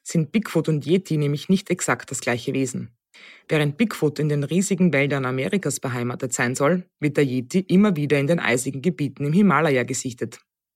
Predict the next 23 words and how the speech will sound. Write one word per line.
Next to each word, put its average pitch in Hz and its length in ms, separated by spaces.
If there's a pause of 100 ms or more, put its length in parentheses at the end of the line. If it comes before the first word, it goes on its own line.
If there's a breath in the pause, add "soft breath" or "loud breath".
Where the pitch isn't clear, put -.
(120)
Zumindest 127 460
angeblich. 131 540 (840 loud breath)
Dennoch 220 240
macht 147 240
es - 140
Sinn, 190 280 (260 loud breath)
diese 220 200
beiden 165 260
Kreaturen 180 460
in 185 100
einem 143 280
Atemzug 135 560
zu 135 120
besprechen, 120 640 (200)
denn 156 100
ihre 151 160
Beschreibungen 143 720 (200 loud breath)
sind - 180
fast 131 280
zu 147 120
hundert 175 460
Prozent 117 440
ident. 120 460